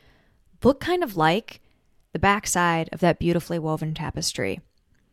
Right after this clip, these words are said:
where the lines are crisscrossed and you don't know where this is going and how that made that beautiful piece of art on the other side. But,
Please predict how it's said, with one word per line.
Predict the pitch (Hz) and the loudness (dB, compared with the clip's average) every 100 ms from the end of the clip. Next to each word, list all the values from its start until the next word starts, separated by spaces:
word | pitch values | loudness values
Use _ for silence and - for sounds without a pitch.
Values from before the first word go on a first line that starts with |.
| _ _ _ _ _ _ _ - | _ _ _ _ _ _ _ -12
where | 175 | -8
the | |
lines | 160 202 247 247 247 | -2 2 2 2 0
are | 175 | -2
crisscrossed | 156 - 240 - 254 240 240 233 - | 0 4 4 4 2 2 2 0 0
and | 180 170 160 - - - _ _ | 0 0 -2 -6 -20 -20 _ _
you | 254 | 2
don't | 320 262 | 4 4
know | 175 180 190 220 247 262 _ - - _ _ _ - | 4 8 8 8 6 2 _ -20 -20 _ _ _ -20
where | - 180 269 247 | -6 4 4 6
this | 254 277 | 4 2
is | 277 247 | -2 2
going | 262 269 269 262 | 2 4 2 0
and | 170 165 | -2 -2
how | 190 220 | 0 2
that | 190 262 262 - | 4 4 2 0
made | 226 240 247 226 - - - - - _ - | 0 2 2 -2 -12 -20 -20 -20 -20 _ 0
that | 214 - | 0 2
beautiful | 226 269 - 220 202 190 | 2 2 0 2 2 2
piece | 262 262 | 0 0
of | 190 | 4
art | 208 269 - | 6 6 2
on | 208 | 0
the | 214 | 2
other | 226 214 | 2 0
side. | - 202 208 240 254 | 0 0 2 0 -2
But, | 208 190 - | 0 0 -2